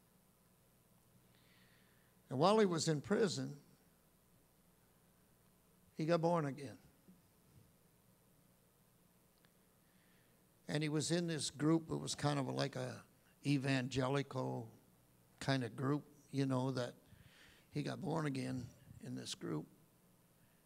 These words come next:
And shortly thereafter, after he, I don't know how long it was, shortly thereafter,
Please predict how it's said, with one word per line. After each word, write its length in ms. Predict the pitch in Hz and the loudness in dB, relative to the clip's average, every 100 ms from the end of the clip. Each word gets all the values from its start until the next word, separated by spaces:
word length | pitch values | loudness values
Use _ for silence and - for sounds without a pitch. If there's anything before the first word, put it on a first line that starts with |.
| _ _ - | _ _ -2
And 260 | 131 131 127 - _ _ _ _ - | 0 0 -6 -18 _ _ _ _ -12
shortly 540 | - 185 196 147 156 | -2 0 0 0 0
thereafter, 680 | 143 139 139 143 143 - 139 | 2 0 0 -2 -4 -6 -6
after 300 | 127 135 - | -4 -4 -4
he, 200 | 123 127 - - 165 117 - - - | -6 -6 -8 -18 -20 -18 -20 -20 -6
I 80 | 135 | -4
don't 160 | 131 113 | -2 -4
know 60 | |
how 240 | 104 123 110 | -4 -4 -2
long 340 | 107 135 135 | -4 -6 -8
it 60 | 135 | -6
was, 320 | 123 123 117 | -4 -4 -6
shortly 460 | - - 180 139 135 | -8 -2 -2 0 0
thereafter, 640 | 135 135 139 - 160 | 0 -2 -4 -4 -10